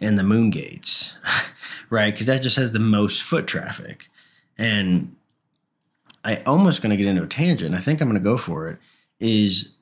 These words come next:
real estate, 'cause this ties hand in hand with crafters.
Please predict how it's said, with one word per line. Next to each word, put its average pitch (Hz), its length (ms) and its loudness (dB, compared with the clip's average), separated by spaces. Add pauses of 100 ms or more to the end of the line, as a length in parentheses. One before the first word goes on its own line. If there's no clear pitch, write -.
real 110 380 0
estate, 87 540 -4
'cause 107 120 -4
this 107 120 -2
ties 127 300 -2
hand 127 180 2
in 92 80 0
hand 90 480 -2
with 95 340 -4 (100)
crafters. 123 720 -4